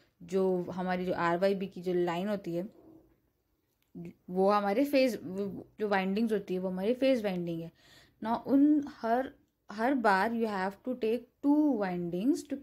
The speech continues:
calculate the insulation resistance between them। मतलब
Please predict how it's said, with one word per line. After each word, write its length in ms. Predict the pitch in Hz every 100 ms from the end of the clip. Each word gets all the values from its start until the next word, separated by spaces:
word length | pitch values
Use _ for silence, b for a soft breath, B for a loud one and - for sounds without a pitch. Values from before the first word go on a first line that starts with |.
| -
calculate 760 | 190 180 180 202 202 208 247
the 80 | 269 -
insulation 640 | 190 185 - 185 180 247 233
resistance 500 | 190 175 - 233 220
between 420 | 185 180 185 226 240
them। 180 | 202 170 b b b b _
मतलब 360 | 185 185 233